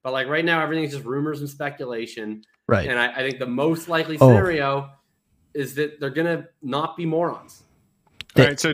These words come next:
Speaker 3: just, just to clarify this a little bit right now, if they take any quarterback at one oh one, Jacob wins. If they
Speaker 1: Yeah,
Speaker 3: tr-
Speaker 1: I'm not gonna stake my bet on which quarterback they take.
Speaker 3: Yeah,
Speaker 1: I don't
Speaker 3: if
Speaker 1: have
Speaker 3: they
Speaker 1: any
Speaker 3: trade
Speaker 1: faith
Speaker 3: back,
Speaker 1: in
Speaker 3: I
Speaker 1: Williams.
Speaker 3: win. If they take M H J at one oh one, then
Speaker 1: You win that too.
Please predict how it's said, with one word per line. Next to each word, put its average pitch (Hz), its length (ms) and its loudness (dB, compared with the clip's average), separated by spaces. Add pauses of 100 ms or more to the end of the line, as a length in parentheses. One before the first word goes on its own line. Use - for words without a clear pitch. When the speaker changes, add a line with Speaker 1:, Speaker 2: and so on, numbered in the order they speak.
(120)
Speaker 3:
just, - 300 -8
just 170 220 -2
to 170 60 0
clarify 120 580 0
this 101 260 -2
a 107 60 -2
little 98 260 0
bit 92 200 -4
right 95 220 -2
now, 92 220 -2 (180)
if 120 140 -2
they 143 140 2
take 135 380 -2
any 170 260 0
quarterback 127 800 -2
at 101 180 -2
one 110 240 0
oh 131 80 2
one, 110 560 -2
Jacob 113 400 -2
wins. 104 320 -2 (260)
If 110 320 0
they 113 120 -2
Speaker 1:
Yeah, 113 100 -4
Speaker 3:
tr- - 180 -8
Speaker 1:
I'm 123 100 -8
not 185 180 2
gonna 190 160 2
stake 156 280 -4
my 151 120 -2
bet 135 180 -4
on 120 120 -4
which 113 140 -10
quarterback 101 440 -10
they 92 100 -16
take. - 180 -18
Speaker 3:
Yeah, 104 60 -8
Speaker 1:
I - 40 -14
don't 101 140 -6
Speaker 3:
if 113 120 0
Speaker 1:
have 101 100 -10
Speaker 3:
they 127 60 2
Speaker 1:
any 127 80 0
Speaker 3:
trade 156 260 0
Speaker 1:
faith 147 60 -8
Speaker 3:
back, 156 260 0
Speaker 1:
in 92 80 -6
Speaker 3:
I 135 160 0
Speaker 1:
Williams. 120 240 0
Speaker 3:
win. 113 80 0
If 110 100 -6
they 127 140 -2
take - 340 -2
M 127 140 2
H - 300 -4
J 110 360 0
at 107 200 0
one 107 200 0
oh 104 80 2
one, 101 480 0
then 95 300 0
Speaker 1:
You - 80 0
win 104 240 -4
that 85 260 -14
too. - 180 -20